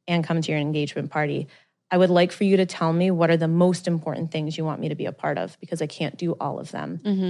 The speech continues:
Speaker 1: And if it also means that I can't be in your wedding, I totally understand, and I'm still gonna be there for you in any other way that I can."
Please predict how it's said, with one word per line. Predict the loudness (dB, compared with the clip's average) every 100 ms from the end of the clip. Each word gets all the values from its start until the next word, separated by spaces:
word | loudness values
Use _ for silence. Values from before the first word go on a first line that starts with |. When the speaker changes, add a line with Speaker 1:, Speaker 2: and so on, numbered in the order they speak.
| 0
Speaker 1:
And | 0
if | 2
it | 4
also | 4 4 4
means | 4 4 4 2
that | 2 2 0
I |
can't | -4 -2 -2
be | 0
in | 0
your | 0
wedding, | 0 0
I | -2
totally | -2 -2 0 -2
understand, | -2 -4 -4 0 2
and | 0
I'm | -2
still | -2 0
gonna | 0
be | -2 -2
there | -4 -4
for | -4 -2
you | 0 -2
in | -2 -4
any | -2 -2
other | 0 -2
way | -4 -6
that | -6
I | -6
can." | -8 -10 -10